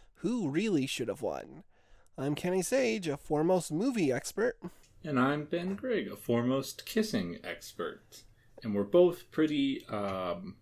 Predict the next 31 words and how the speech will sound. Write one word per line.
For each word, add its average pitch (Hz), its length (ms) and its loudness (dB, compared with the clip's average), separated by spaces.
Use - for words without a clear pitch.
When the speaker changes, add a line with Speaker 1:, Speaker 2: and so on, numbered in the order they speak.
Speaker 2:
varying 147 440 6
degrees 117 400 0
of 101 140 -4
indifferent 117 800 2
to 104 240 0
experts - 600 -4
at 90 160 -6
T 90 260 -4
V. 78 340 -10
Speaker 1:
I, 440 280 -2
I 277 120 -2
mean, 285 240 0
I'll 294 140 0
say 311 200 2
I'm 190 260 0
kind 147 300 2
of 139 80 4
an 135 100 4
expert 131 480 0
on 123 440 0
all 127 200 2
the 127 120 0
T 135 200 -2
V 120 240 -2
that 117 120 -2
was, 120 420 -4
we're 143 120 -4
talking 139 340 -4
about 131 280 0
this - 280 -8
week - 440 -14